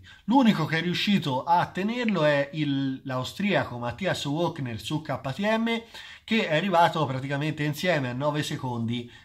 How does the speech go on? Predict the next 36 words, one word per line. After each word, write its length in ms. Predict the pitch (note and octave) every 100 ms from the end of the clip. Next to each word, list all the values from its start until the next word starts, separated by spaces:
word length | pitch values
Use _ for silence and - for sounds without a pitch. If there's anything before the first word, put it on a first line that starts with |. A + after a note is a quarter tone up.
| -
da, 400 | C3+ B2+ - -
eh, 260 | C3 A#2+ A#2
Quintanilla. 800 | A#2 D#3 C#3 C#3 A2+ G2+ G2+ G2 - - - - -
Poi 320 | B3 A3+ D3
terzo 380 | - G#3 F#3+ E3+
è 20 |
arrivato 380 | D#3+ D#3+ D3+ D3+
Luciano 460 | C#3+ C3+ F#3 E3
Benavides, 720 | D3 D3+ F3 A3+ G#3+ E3 - D#3+
l'argentino 720 | C#3+ C3 C3+ C#3+ - D3 C#3
della 220 | C#3 C3
K 300 | C#3 C3 C3+
T 220 | D3+ D3
M, 80 | C#3
a 60 | C3
due 180 | C3+
minuti 300 | C3+ C3 B2+
e 20 | B2
quarantotto, 920 | D3 E3+ G3 A3 G#3+ F3+ - G#3+ G#3 - - _
quarto 800 | G3 G3 D#3 - D#3+ C3+ C3+ -
Cornejo 640 | - D3+ D#3 E3 D3 D3+
Florimo 720 | C3 C#3 C#3+ D#3 D3+ B2+ G#2+ G#2+ - _
del 240 | C#3+ C#3+
Cile 560 | - D#3 D3+ C3 A2+ A2
su 180 | - D#3
Honda, 400 | G3+ A3+ G#3 E3+
due 140 | C#3+
minuti 320 | C#3+ D3 C#3
e 60 | C#3
cinquantatré, 760 | - C3 D3 D3+ G3+ A#3 C4 B3+ - -
e 100 | -
poi 220 | C4+ A3+
il 60 | F3+
nostro 360 | F#3+ E3+ D#3+ C3+
Toby 300 | F#3 G3 G#3
Price, 800 | G3+ F#3+ F#3 F3+ G#3+ G#3+ G#3+